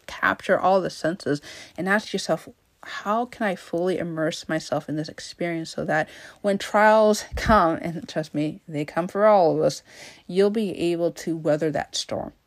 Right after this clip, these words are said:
okay? Again, this is really more of a one-on-one activity rather than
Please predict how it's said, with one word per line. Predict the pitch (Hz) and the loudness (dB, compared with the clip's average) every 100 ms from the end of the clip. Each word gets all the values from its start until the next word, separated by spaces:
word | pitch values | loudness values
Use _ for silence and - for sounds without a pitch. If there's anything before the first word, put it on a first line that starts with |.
| _ - | _ -10
okay? | 160 - 147 - _ _ _ _ _ _ _ - | -8 -4 -6 -6 _ _ _ _ _ _ _ -4
Again, | 190 185 175 170 | 0 4 4 4
this | 185 214 | 0 -2
is | 214 - | -4 0
really | 196 190 | 2 2
more | 185 175 | 4 2
of | 165 | 2
a | |
one-on-one | 156 160 156 151 156 | 2 2 2 2 2
activity | 165 - 185 190 175 | -2 -2 -2 0 2
rather | 160 165 165 | 2 4 2
than | 156 160 160 | 0 0 0